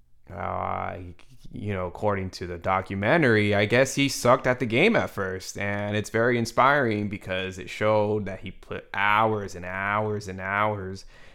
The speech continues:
and even to this day, he's, uh, check him out. He has his own Twitch channel.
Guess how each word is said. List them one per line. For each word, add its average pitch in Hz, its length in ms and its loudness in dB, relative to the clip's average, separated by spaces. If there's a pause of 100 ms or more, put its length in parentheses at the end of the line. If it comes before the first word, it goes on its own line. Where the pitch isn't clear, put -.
(100)
and 101 180 -4
even 107 220 0
to 104 120 -6
this 101 220 -4
day, 147 460 0
he's, 110 520 -4
uh, 92 480 -8 (1400)
check 101 200 -6
him 107 120 -6
out. 127 160 -12
He 95 160 -12
has 92 340 -8
his 95 220 -10
own 95 300 -6
Twitch - 360 -8
channel. 92 500 -8